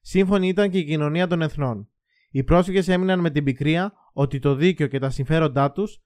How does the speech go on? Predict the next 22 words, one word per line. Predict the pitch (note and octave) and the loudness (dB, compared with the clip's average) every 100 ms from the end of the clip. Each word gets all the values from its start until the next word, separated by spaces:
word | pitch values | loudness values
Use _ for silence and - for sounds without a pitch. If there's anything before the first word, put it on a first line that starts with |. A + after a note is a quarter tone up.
| _ | _
θυσιάστηκαν | - D3 D3+ D#3+ F3 F#3 | -8 -4 2 2 2 -4
στο | F3 D3+ | -2 0
βωμό | C#3 D3+ | 0 0
των | F3 E3 | -2 -2
συμφερόντων | D3+ C3+ C#3 D#3 F#3+ G3+ | -2 0 0 0 -2 -4
του | E3 | 0
ελληνικού | D3 C#3 C3+ D#3+ | 0 0 -2 -4
κράτους. | D#3+ D3 C3 G#2 - _ _ _ _ _ _ _ - | -2 -2 -2 -8 -16 _ _ _ _ _ _ _ -10
Με | C3 | -6
βάση | C3 D#3+ F3 A#2 G#2+ | 2 4 2 -2 -4
το | C#3 | 0
άρθρο | D#3 D#3 D3+ | 0 2 2
έντεκα | D#3+ C3+ A2+ G#2+ - _ - | 2 0 -6 -8 -10 _ -8
της | C3 | -6
Σύμβασης | D3 D#3+ E3 D#3 | -2 -2 -2 -6
της | - A#2+ | -10 -4
Λοζάνης, | C3 B2 B2+ C3+ E3+ - _ _ | -4 -2 -4 -4 -8 -12 _ _
ιδρύθηκε | C3 B2+ E3 F3 F#3+ | -4 2 2 2 0
η | |
Μεικτή | D#3 B2+ F3+ | 0 0 0
Επιτροπή | F3 D3 C#3+ D#3+ | 0 0 0 0
Ανταλλαγής | E3 D3 B2+ B2 C#3+ F3+ | 2 2 2 -2 -4 -6